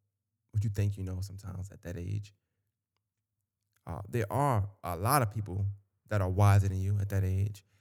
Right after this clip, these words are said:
The decisions and things you're gonna face, people have faced multiple times, and they know what they're talking about.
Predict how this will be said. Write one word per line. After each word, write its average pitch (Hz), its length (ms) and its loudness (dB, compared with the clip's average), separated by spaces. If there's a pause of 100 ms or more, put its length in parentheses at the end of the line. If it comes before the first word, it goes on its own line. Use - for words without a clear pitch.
(720)
The 120 100 -2
decisions 120 500 2
and 107 180 0
things 123 240 0
you're 120 100 2
gonna 104 200 0
face, 127 580 -4 (540)
people 98 240 2
have 104 260 2
faced 127 360 -2 (220)
multiple 110 480 -6
times, 101 720 -4 (1500)
and 90 380 -2 (580)
they 113 160 -2
know 117 180 2
what 107 140 0
they're 104 100 0
talking 110 400 -2
about. 85 280 -8